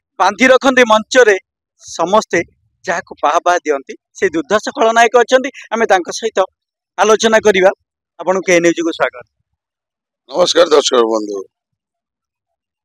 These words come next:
Speaker 2: କଳିଙ୍ଗ channel ଆଉ ଆମର କେ ନ୍ୟୁଜ୍କୁ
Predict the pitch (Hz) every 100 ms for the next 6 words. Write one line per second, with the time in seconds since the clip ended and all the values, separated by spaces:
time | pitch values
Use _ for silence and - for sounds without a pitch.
0 | _ 120 143 147 151 139 131 131 135 -
1 | _ _ _ _ _ _ _ _ _ -
2 | 117 120 117 110 104 _ _ _ _ _
3 | _ _ _ _ - - - - _ _
4 | _ _ - - - 120 131 139 147 143
5 | 135 127 -